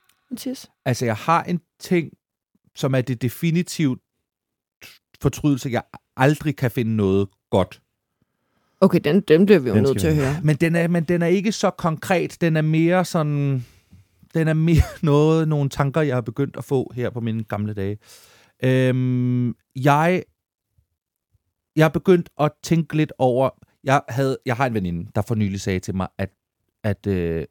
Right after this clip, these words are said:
Speaker 2: hun sagde, "Du skal stoppe med at være så hård ved dig selv." Og det gik op for mig, hvor, altså sådan, jeg s-, an-, jeg strammer mig altid an. Altså, vi må, vi må stile efter et eller andet, og vi spænder ballerne, og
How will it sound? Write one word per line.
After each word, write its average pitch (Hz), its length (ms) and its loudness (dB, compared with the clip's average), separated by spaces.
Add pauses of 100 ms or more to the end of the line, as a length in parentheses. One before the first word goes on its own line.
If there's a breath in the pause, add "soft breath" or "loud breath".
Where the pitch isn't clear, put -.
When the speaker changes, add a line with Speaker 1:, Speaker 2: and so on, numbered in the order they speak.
Speaker 2:
hun 104 140 -6
sagde, 101 160 -4
"Du - 140 -8
skal - 140 -10
stoppe 87 220 -8
med 90 40 -4
at 87 60 -4
være 87 120 -8
så 101 100 -6
hård 90 180 -8
ved - 80 -10
dig 95 80 -12
selv." - 180 -14 (1300)
Og 123 140 0
det 120 80 -6
gik 135 160 -4
op 135 160 0
for 139 160 0
mig, 135 160 0
hvor, 120 340 2 (280)
altså 139 220 0
sådan, 147 400 -4 (140)
jeg 165 180 0
s-, - 280 -16 (340)
an-, 185 180 2 (100)
jeg 175 140 0
strammer 185 300 0
mig 180 100 6
altid 170 260 0
an. 107 200 -2 (460)
Altså, 139 200 0
vi 147 160 0
må, 151 340 2
vi 151 100 0
må 143 280 2
stile 196 400 0
efter 156 280 0
et 180 160 4
eller 160 160 0
andet, 151 240 -2
og 131 360 0
vi 135 400 -4 (340)
spænder 165 360 -2
ballerne, 156 600 0
og 123 540 0